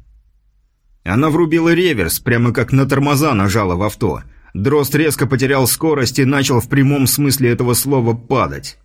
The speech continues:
Противник пролетел мимо, а Бирюкова вновь запустила машину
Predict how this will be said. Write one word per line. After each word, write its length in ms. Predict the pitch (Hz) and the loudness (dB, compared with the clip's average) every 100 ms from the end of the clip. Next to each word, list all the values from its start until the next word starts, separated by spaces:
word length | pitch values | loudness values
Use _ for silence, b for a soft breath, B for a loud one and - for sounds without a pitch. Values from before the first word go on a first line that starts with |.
| _ _ _ _ _ | _ _ _ _ _
Противник 560 | - 123 139 170 151 143 | -4 -2 -2 -2 -2 -2
пролетел 520 | 147 131 139 160 143 | 0 0 0 0 0
мимо, 400 | 147 165 123 95 | 2 2 2 2
а 60 | 98 | 2
Бирюкова 480 | 113 123 147 139 131 | 2 0 0 0 0
вновь 300 | 139 151 107 | 0 2 0
запустила 520 | 110 120 - 135 117 | 0 -2 0 0 2
машину 600 | 110 107 151 131 110 | 0 0 0 0 0